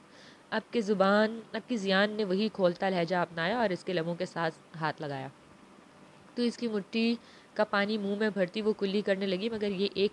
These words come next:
कुल्ली करना इसके लिए कदरे दुश्वार था। वो ही जानती थी।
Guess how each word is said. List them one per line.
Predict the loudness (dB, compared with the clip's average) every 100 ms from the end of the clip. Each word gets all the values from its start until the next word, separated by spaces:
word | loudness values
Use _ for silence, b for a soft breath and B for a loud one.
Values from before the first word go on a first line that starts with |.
| -2
कुल्ली | -2 0
करना | 0 -2 -2
इसके | -4 -4 -2
लिए | -2 0
कदरे | -2 0 0
दुश्वार | -2 -6 -2 0
था। | -2 -6 -10 -14 -20 B B B B -2
वो | 4
ही | 6
जानती | 6 4 2 -4
थी। | -6